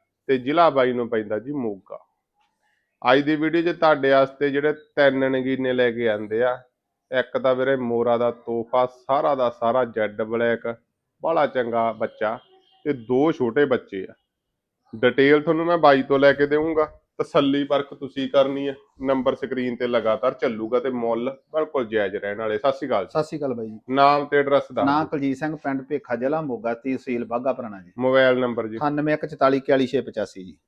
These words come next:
Speaker 1: ਤਿੰਨ ਨਾਗ ਆ ਬਾਈ?
Speaker 2: ਤਿੰਨ ਜੀ, ਉਹਦੇ ਆਪਣੇ ਕੋਲੇ ਪੰਜ ਸੀਗੀਆਂ, ਉਹ ਸੇਲ ਹੋ ਗਈਆਂ।
Speaker 1: ਠੀਕ ਆ।
Speaker 2: ਤਿੰਨ ਅੱਜ ਲੈ ਕੇ ਆਏ ਆ।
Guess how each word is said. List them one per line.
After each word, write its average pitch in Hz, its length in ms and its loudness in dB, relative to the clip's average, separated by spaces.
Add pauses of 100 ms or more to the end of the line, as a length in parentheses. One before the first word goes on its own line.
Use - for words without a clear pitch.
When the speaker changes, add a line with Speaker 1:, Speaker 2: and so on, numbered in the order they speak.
(240)
Speaker 1:
ਤਿੰਨ 131 260 2
ਨਾਗ 135 220 0
ਆ 131 60 2
ਬਾਈ? 120 200 0
Speaker 2:
ਤਿੰਨ 143 340 0
ਜੀ, 139 80 2
ਉਹਦੇ 151 220 4
ਆਪਣੇ 170 240 2
ਕੋਲੇ 175 140 4
ਪੰਜ 147 280 0
ਸੀਗੀਆਂ, 175 300 -2
ਉਹ 170 80 0
ਸੇਲ 139 220 -2
ਹੋ 131 160 -2
ਗਈਆਂ। 143 200 -6
Speaker 1:
ਠੀਕ - 420 -8
ਆ। 151 40 4
Speaker 2:
ਤਿੰਨ 151 240 2
ਅੱਜ 139 120 -2
ਲੈ 135 160 2
ਕੇ 120 100 -8
ਆਏ 104 100 -10
ਆ। 92 240 -20